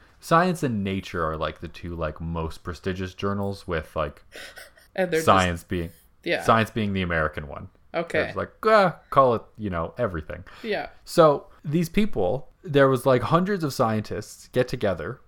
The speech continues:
Speaker 2: Mm-hmm.
Speaker 1: right, to look at how many worms there <laughs> are in the
Speaker 2: <laughs>
Speaker 1: world.
Speaker 2: Wait, what?
Speaker 1: And
Speaker 2: They're, like, just counting? Or, like,
Speaker 1: Yeah.
Speaker 2: is there, there's an
Speaker 1: No, no, yeah, yeah, yeah,
Speaker 2: estimation?
Speaker 1: yeah.
Speaker 2: Or
Speaker 1: Th-,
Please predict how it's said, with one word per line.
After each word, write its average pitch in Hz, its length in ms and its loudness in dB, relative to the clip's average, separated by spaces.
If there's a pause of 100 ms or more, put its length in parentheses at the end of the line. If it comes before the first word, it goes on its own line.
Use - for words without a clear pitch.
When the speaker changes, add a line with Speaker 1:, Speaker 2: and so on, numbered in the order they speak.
(120)
Speaker 2:
Mm-hmm. 180 360 -6 (140)
Speaker 1:
right, 104 320 0 (600)
to 135 120 0
look 135 240 2
at 131 100 4
how 135 180 2
many 143 180 2
worms 113 540 0
there 110 220 4
<laughs> - 0 -
are 117 560 8
in 240 100 4 (320)
the 175 180 4 (120)
Speaker 2:
<laughs> - 20 2
Speaker 1:
world. 151 800 2 (2000)
Speaker 2:
Wait, 226 240 0
what? 196 220 -2 (240)
Speaker 1:
And 151 340 0
Speaker 2:
They're, 220 360 2
like, 196 280 -4
just 196 260 -4
counting? 285 580 -4 (180)
Or, 185 260 -2
like, 160 180 -4
Speaker 1:
Yeah. 220 160 6
Speaker 2:
is 294 60 0
there, 147 360 -4
there's 185 180 -6
an 160 60 -2
Speaker 1:
No, 208 120 6
no, 262 120 2
yeah, 185 80 -2
yeah, 247 100 8
yeah, 240 120 6
Speaker 2:
estimation? 240 320 2
Speaker 1:
yeah. 202 60 -4
Speaker 2:
Or 170 220 -4
Speaker 1:
Th-, 190 140 -12